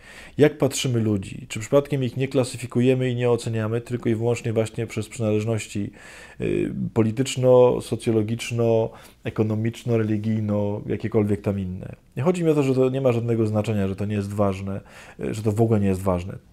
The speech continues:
To nie w tym rzecz. Ale nie możemy ludzi wsadzać w takie ramki. I Jezus jest najlepszym dowodem tego, y, że tego n-, nie wolno robić, że to jest coś, co jest po prostu brakiem miłości. Moi drodzy, bardzo możliwe, że gdzieś obok was,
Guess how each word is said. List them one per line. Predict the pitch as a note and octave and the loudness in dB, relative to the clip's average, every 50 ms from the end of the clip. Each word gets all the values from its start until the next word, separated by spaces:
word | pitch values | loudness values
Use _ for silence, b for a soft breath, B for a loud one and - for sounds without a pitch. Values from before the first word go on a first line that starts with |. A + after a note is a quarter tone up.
| _ - - | _ -4 0
To | - C3 | 0 2
nie | D3 D3+ | 2 0
w | C#3+ | -2
tym | - C#3+ C3 | -2 -2 -2
rzecz. | A2 G2+ F#2+ - - - - - - _ B B B B B B B B | -2 -4 -4 -6 -10 -16 -18 -20 -20 _ B B B B B B B B
Ale | - G#2+ G#2+ A2 | 2 2 4 4
nie | A#2 A#2+ | 4 4
możemy | B2 B2+ B2 D3+ F3 E3+ D#3+ | 2 2 2 2 2 2 2
ludzi | D3+ D3 C3+ A#2+ G#2+ G#2+ G#2+ A#2 C3+ C#3 - - _ | 2 2 2 2 0 -2 -4 -6 -8 -10 -12 -16 _
wsadzać | - - - C#3+ C#3+ C#3+ C3+ C3 | -12 -2 0 2 2 2 0 -2
w | - | -4
takie | - A#2+ - - A#2 | -6 -4 0 2 4
ramki. | A#2 A#2 A2+ G#2+ G#2 G2 - - G2 G2 - - - - - - - A#2 | 4 4 2 2 -2 -6 -8 -12 -12 -14 -14 -16 -20 -20 -20 -10 -2 2
I | A#2 | 4
Jezus | B2 C3+ C#3 C3+ C3 | 4 4 4 4 2
jest | C3+ A#2+ A#2+ | 2 2 2
najlepszym | B2 B2+ C#3+ D3 - - C3+ A#2+ | 2 2 2 0 0 -4 -2 0
dowodem | A2 A2 G#2 G#2+ G#2 G#2 G2+ F#2+ | 2 2 4 2 2 0 -2 -4
tego, | - G#2 G2 F#2+ G2 G2 G2+ A#2 A#2+ B B B B B B B B B | -4 -6 -6 -6 -6 -8 -8 -10 -12 B B B B B B B B B
y, | A#2 A2 - | -4 -4 -2
że | - A2 A#2 A2+ | 0 -2 -2 0
tego | - B2 A#2 A#2 B2 A#2+ A#2+ B2+ C3+ C3+ C#3 - - - D#2 D3+ | 2 2 4 4 4 4 2 2 -2 -4 -4 -6 -6 -6 -6 -6
n-, | C#3+ D3 E3 E3 D3+ D3 C#3 C#3+ D3 C3 | -8 -8 -8 -6 -4 -4 -4 -2 -2 0
nie | B2+ B2 | 2 2
wolno | B2+ C3 C3 B2+ B2+ | 4 4 4 4 6
robić, | A#2+ A#2+ A#2 G2+ G#2+ G#2+ - - - | 6 6 6 6 2 -6 -10 -10 -10
że | A2 G#2+ | -10 -4
to | - A2+ | -2 -4
jest | G#2+ - - | -4 -4 -4
coś, | - C#3 A#2+ A#2+ - | -4 -4 -4 -4 -6
co | - - B2 A#2 A#2 A#2+ | -6 -4 -2 -2 -2 -2
jest | - A#2+ A2+ - | -4 -6 -6 -4
po | A#2+ | -6
prostu | B2 A2+ - B2 | -6 -4 -2 -2
brakiem | A2+ A#2+ C3 B2+ B2+ - B2 A#2 | 2 4 2 2 2 -2 -4 -2
miłości. | A2+ A#2 A2+ G#2 F#2+ F2 - - - - - - - - _ _ _ B B B B B B B B B B - | -2 -2 -2 -2 -2 -4 -8 -14 -18 -20 -20 -20 -20 -20 _ _ _ B B B B B B B B B B 4
Moi | A#2+ | 4
drodzy, | C#3+ D#3+ D#3 D#3 | 4 4 6 6
bardzo | D#3+ F3 E3 E3+ E3+ | 6 6 6 6 2
możliwe, | E3 D3 D#3 F3 E3+ E3+ | 2 2 2 2 2 4
że | C#3 C#3 B2+ | 4 2 2
gdzieś | D3 D#3+ C#3+ | 0 0 0
obok | D3 C#3+ C#3 C#3 A#2+ | 0 0 0 0 2
was, | A#2+ B2 B2 A2+ G#2 G2+ - - - - - | 4 4 4 4 2 -4 -8 -14 -16 -16 -16